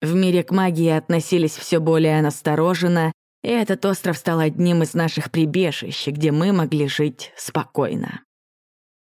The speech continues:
На его лицо тенью легла насмешливая улыбка. Думаю, именно с этого момента наши версии истории расходятся.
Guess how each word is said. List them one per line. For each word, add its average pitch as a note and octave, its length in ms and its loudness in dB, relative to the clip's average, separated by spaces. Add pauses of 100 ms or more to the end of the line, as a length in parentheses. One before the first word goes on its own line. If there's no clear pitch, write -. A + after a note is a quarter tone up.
(120)
На F3+ 240 2
его A#3 180 2
лицо B3+ 360 2
тенью A3 400 2
легла F3 320 2
насмешливая D#3+ 880 0
улыбка. F3 580 -2 (880)
Думаю, D3+ 680 2
именно D#3+ 420 2
с - 140 -4
этого D#3+ 340 0
момента D3+ 680 0 (340)
наши E3+ 400 2
версии D#3+ 760 2
истории D3+ 580 2
расходятся. - 880 -4